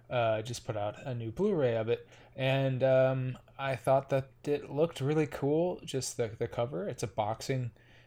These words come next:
noir, um, which is a, a subgenre, uh, that I, I, I wanna watch more, but it's really terrific. And,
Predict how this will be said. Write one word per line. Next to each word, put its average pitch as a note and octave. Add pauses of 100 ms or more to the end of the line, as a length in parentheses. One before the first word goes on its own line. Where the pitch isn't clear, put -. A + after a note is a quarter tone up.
(100)
noir, B2+
um, G#2+ (880)
which C3
is A2+
a, A2+
a A#2+
subgenre, B2 (120)
uh, A2+
that A#2+
I, A2+ (100)
I, A#2+ (300)
I B2+
wanna A2+
watch A2
more, B2
but B2+ (840)
it's B2+
really F3+
terrific. D#3+
And, C3+